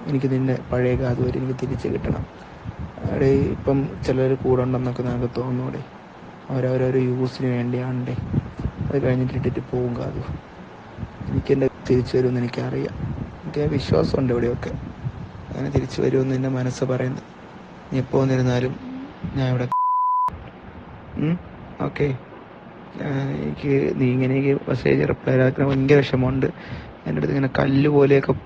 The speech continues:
പറയണതിനും സഹിക്കാൻ പറ്റാതെ അപ്പുറം വിഷമമുണ്ട്.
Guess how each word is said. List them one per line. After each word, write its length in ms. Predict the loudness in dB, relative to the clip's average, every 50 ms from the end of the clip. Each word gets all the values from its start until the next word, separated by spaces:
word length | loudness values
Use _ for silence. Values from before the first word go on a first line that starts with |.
| 2
പറയണതിനും 640 | 4 6 6 6 6 6 4 4 4 4 2 2 0 -4 -8 -10 -14 -16 -8 -2
സഹിക്കാൻ 400 | 0 2 2 2 4 4 4 4 4
പറ്റാതെ 280 | 2 2 2 2 2 2 0
അപ്പുറം 280 | 0 0 0 0 0 0 0 -2
വിഷമമുണ്ട്. 460 | -2 -2 -2 -2 -2 -2 -4 -4 -8